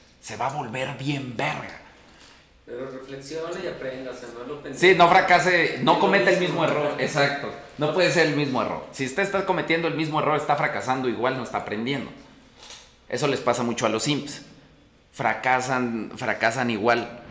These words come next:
Speaker 1: fracasan igual y entonces uno dice, "No mames". No hay pedo si fracasa.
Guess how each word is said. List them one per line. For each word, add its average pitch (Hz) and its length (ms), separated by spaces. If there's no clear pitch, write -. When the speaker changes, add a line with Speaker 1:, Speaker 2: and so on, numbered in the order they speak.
Speaker 1:
fracasan 123 480
igual 120 300
y 120 40
entonces 117 260
uno 117 140
dice, 110 220
"No 107 120
mames". 92 340
No 143 120
hay 165 100
pedo 175 260
si 143 100
fracasa. 127 580